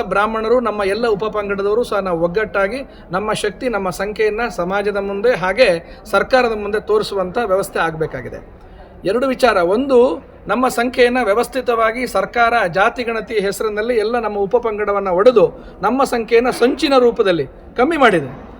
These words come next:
ನಾವು ಮೂವತ್ತೈದರಿಂದ ನಲವತ್ತು ಲಕ್ಷ ಜನ ಇದ್ದ ಜಾತಿ ಗಣತಿಯಲ್ಲಿ ಹದಿನಾಲ್ಕು ಲಕ್ಷ ಅಂತ ತೋರಿಸ್ತಾ ಇದ್ದಾರೆ. ನಮ್ಮ ಸಂಖ್ಯೆಯನ್ನೇ ಕಡಿಮೆ ಮಾಡುವಂಥ ಒಂದು ಸಂಚು ಸರ್ಕಾರದಿಂದ ನಡೆದಿದೆ. ಒಂದಾದ್ರೆ,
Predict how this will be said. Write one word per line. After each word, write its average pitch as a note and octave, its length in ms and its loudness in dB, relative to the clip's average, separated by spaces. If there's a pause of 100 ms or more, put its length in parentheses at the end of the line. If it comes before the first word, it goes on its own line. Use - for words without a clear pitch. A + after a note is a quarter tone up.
(100)
ನಾವು G#3+ 180 4
ಮೂವತ್ತೈದರಿಂದ A#3+ 560 4
ನಲವತ್ತು A3+ 440 2
ಲಕ್ಷ A3 200 0
ಜನ A3 180 0
ಇದ್ದ G#3+ 160 0
ಜಾತಿ G#3 340 0
ಗಣತಿಯಲ್ಲಿ G#3+ 440 0
ಹದಿನಾಲ್ಕು G#3 480 -2
ಲಕ್ಷ F#3 180 -6
ಅಂತ G#3+ 200 -8
ತೋರಿಸ್ತಾ G3 280 -6
ಇದ್ದಾರೆ. F#3 640 -2
ನಮ್ಮ G#3 240 0
ಸಂಖ್ಯೆಯನ್ನೇ B3 580 4
ಕಡಿಮೆ A3 300 0
ಮಾಡುವಂಥ G3+ 440 -2
ಒಂದು G#3+ 140 -2
ಸಂಚು A3+ 320 -4
ಸರ್ಕಾರದಿಂದ G3 520 -4
ನಡೆದಿದೆ. F3 420 -4 (400)
ಒಂದಾದ್ರೆ, F#3 680 2